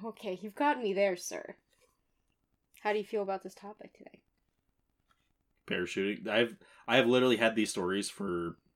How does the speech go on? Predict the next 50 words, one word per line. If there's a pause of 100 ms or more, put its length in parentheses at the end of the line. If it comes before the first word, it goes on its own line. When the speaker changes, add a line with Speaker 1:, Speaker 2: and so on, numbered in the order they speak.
(480)
Speaker 2:
probably
years
at
this
point.
We
haven't
even
been
doing,
doing
this
podcast
for
years,
and
I
have
had
these
stories
for
that
long. (160)
Speaker 1:
I
like
how
you're
just
sitting
on
top
of
these
stories,
like,
"One
day
I'm
gonna
tell
somebody
this. (120)
I'm
gonna
tell
the
world."
Speaker 2:
They're
incredible.